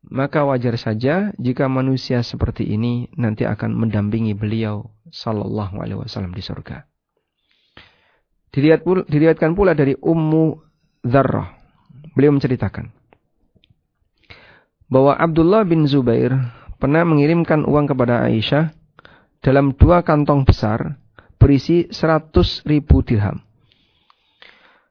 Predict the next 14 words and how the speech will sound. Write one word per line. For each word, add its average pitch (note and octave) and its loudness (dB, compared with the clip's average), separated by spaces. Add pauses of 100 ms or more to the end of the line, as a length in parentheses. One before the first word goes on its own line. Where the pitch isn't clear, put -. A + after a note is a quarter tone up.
(140)
Lalu D#3+ 2
Aisyah G#3+ 0
meminta F3 2
sebuah C3+ 0
nampan. C#3 0 (480)
Beliau B2 4
pun E3+ 2
membagi-bagikannya C#3 2
kepada B2+ 2
masyarakat. A#2 0 (340)
Ketika D#3 2
sore F#3 2
tiba, B2 2
beliau C3+ 4